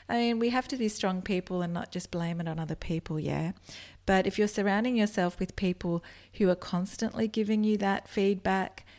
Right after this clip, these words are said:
it's not a positive thing, is it? It's not helping you move forward.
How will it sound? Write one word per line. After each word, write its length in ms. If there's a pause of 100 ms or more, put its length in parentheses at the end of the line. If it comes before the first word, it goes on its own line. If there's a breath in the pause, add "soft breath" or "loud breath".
(160 loud breath)
it's 160
not 160
a 60
positive 440
thing, 300
is 120
it? 200 (400 loud breath)
It's 120
not 140
helping 320
you 140
move 760
forward. 680